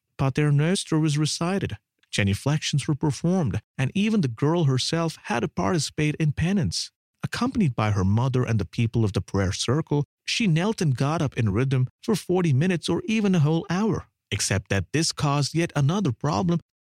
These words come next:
since Annalise strained the ligament in her legs by her frantic genuflections.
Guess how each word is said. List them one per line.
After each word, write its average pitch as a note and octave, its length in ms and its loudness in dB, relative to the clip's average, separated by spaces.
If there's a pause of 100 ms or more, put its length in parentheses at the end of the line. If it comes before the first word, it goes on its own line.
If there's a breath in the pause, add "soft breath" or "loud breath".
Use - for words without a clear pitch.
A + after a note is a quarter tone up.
(120)
since - 360 0
Annalise F#3 500 0
strained D#3 360 0
the B2+ 80 0
ligament C3+ 500 0
in C#3+ 120 2
her D#3 100 2
legs F3 400 -2 (180)
by G3 180 0
her G3 80 2
frantic G#3 500 -2
genuflections. - 960 -2